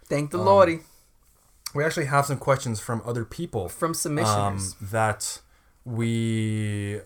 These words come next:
Speaker 2: some, uh, I have one from Snapchat
Speaker 1: Yeah.
Speaker 2: that someone sent in from Snapchat, and, uh, Nick has another one from
Speaker 1: From
Speaker 2: someone else.
Speaker 1: Snappity Chap.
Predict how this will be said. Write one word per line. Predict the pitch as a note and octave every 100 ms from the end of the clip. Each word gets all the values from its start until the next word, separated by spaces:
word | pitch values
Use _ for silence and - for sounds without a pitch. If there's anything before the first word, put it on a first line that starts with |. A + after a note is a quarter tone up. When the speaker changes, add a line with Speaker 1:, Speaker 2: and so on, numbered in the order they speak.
| -
Speaker 2:
some, | - G#2+ G#2 G2+
uh, | G2 F#2+ F#2+ F2+
I | G#2
have | G2 G#2 F#2
one | F#2 F#2+ F#2
from | - F2+
Snapchat | E2+ B2 - - F3+ E3+ -
Speaker 1:
Yeah. | B2
Speaker 2:
that | F#2 -
someone | G#2 F#2+ F2+
sent | - F#2
in | E2
from | E2
Snapchat, | - D3 - D3 C#3+ _ _ _ _
and, | A2+ A2 A2 A2
uh, | A2 A2
Nick | A2+ B2
has | C3 A#2
another | A2 G#2+
one | G2 G2 F#2+
from | - F#2
Speaker 1:
From | G2
Speaker 2:
someone | G2 F#2+
else. | - -
Speaker 1:
Snappity | -
Chap. | - - -